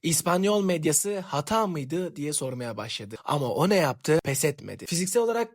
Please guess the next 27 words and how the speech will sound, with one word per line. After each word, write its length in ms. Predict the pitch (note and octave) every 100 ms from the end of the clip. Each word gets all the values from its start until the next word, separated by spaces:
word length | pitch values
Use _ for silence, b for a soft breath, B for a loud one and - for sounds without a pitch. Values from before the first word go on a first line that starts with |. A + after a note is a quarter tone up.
| _ G3
değişim 400 | G3 F#3 G#3 F3
geçirdi, 640 | B2+ - G#2 G#2+ B2 -
güçlendi, 680 | C3+ B2+ D3 C#3 C#3+ D#3 B2+ -
sabretti. 800 | - - D#3+ E3 D#3 B2 - A2+ -
Aslında 480 | E3+ E3 G3 G#3+ G3
onun 200 | G3+ A3
sabrı 600 | G3+ G3 F#3 G3+ G3 -
kendisi 340 | - F#3 F#3+ G3
için 220 | G#3+ G3+
değildi. 360 | A#3 A3 B2+ B2
"Benim 220 | D3+ F#3 F3
arkamda 680 | E3+ F3 E3 E3+ F3 E3 -
koca 360 | C#3 C3+ F#3+
bir 120 | F#3 F3+
ulus 360 | D#3 F3 E3+ B2
var. 120 | G#2 _
Bunun 400 | D3 D#3+ D#3+ D#3+ b b
hep 320 | - F#3+ G3
bilincinde 600 | C#3+ C#3 B2+ B2+ B2+ C3
oldu. 320 | A#2 G#2+ G2+ A2 D#3+
Ve 160 | G3+
bizim 280 | G3 F#3+ A#3+
ümitlerimizi 640 | G3+ F#3 E3+ E3 E3 F3
boşa 260 | D#3 D#3 D#3+
çıkarmamak 560 | - F3+ F3 D3 C#3 B2+
için 300 | - F#3+ D3+
vazgeçmedi." 760 | C#3 C#3 C#3+ C#3 - A2+ -